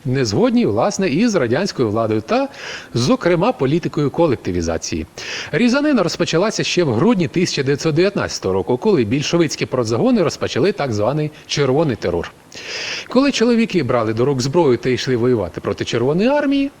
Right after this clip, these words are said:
вдома лишалися жінки, діти та діди з бабами. Продзагони відбирали в них зерно і передавали його для потреб Червоної армії, а особливо захищаючих своє майно людей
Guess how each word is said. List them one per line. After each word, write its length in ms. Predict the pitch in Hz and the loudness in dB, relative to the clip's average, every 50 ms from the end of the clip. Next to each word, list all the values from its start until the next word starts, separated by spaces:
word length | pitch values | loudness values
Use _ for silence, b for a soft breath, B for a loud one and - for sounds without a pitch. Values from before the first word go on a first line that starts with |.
| - - - - - - | -20 -20 -20 -14 -10 -6
вдома 360 | 190 101 147 196 254 262 240 | -2 2 2 4 4 4 4
лишалися 560 | 185 143 - - 175 202 208 - - 156 120 | 2 2 2 2 2 2 2 0 0 0 0
жінки, 600 | 98 95 107 110 98 95 - - 190 240 269 269 - - | 0 0 0 0 -2 -2 0 0 2 2 2 0 -2 -6
діти 480 | - 98 95 127 196 233 226 233 220 196 | -6 -4 0 0 0 0 2 0 0 0
та 220 | - - 127 160 | 0 -2 -2 0
діди 340 | 208 156 139 135 117 139 175 | 0 0 0 0 0 0 0
з 60 | 151 | 0
бабами. 480 | 127 104 101 90 90 90 87 87 90 85 - B B B B B B 135 - | 0 -2 -2 0 0 0 0 -2 -4 -6 -8 B B B B B B -4 0
Продзагони 600 | - 233 277 247 240 262 156 131 147 143 123 117 | 2 2 4 4 2 2 2 2 2 2 2 2
відбирали 460 | 117 123 123 127 135 131 113 101 101 | 2 2 2 2 2 2 2 2 2
в 80 | 95 95 | 0 0
них 160 | 101 95 90 | 0 0 0
зерно 460 | 92 95 135 185 254 269 285 294 - - | 0 0 2 2 2 2 2 2 0 0
і 260 | - 214 247 269 269 254 - - - | 0 2 2 2 0 -2 -6 -8 -4
передавали 580 | - 139 131 104 104 101 123 196 254 247 240 233 | -2 -2 0 0 0 0 2 2 2 2 2 2
його 180 | 202 156 185 | 2 2 0
для 160 | 147 117 139 | 0 0 -2
потреб 380 | 131 - 101 - - 170 208 - | -2 -2 -4 -2 0 0 0 0
Червоної 460 | - - 107 113 139 151 131 107 98 | -2 -2 0 0 0 0 0 0 0
армії, 400 | 95 95 92 95 101 104 110 107 - - - - - - | -2 -2 -2 -2 -2 -2 -2 -2 -4 -10 -18 -20 -14 -8
а 160 | - 151 139 | -4 -4 -4
особливо 800 | - - 156 165 - - - 147 120 107 143 220 269 277 285 285 | -2 -2 -2 -2 0 -2 -2 -2 0 0 2 2 2 2 2 2
захищаючих 760 | 254 262 - - 220 180 - 196 175 123 98 - - 113 - | 2 0 0 0 0 0 0 0 0 0 0 -2 -2 -4 -2
своє 240 | - 151 156 147 131 | -2 0 0 0 2
майно 300 | 147 170 170 147 120 110 | 2 2 2 2 2 2
людей 380 | 123 113 101 87 82 - B | 2 0 0 -2 -4 -6 B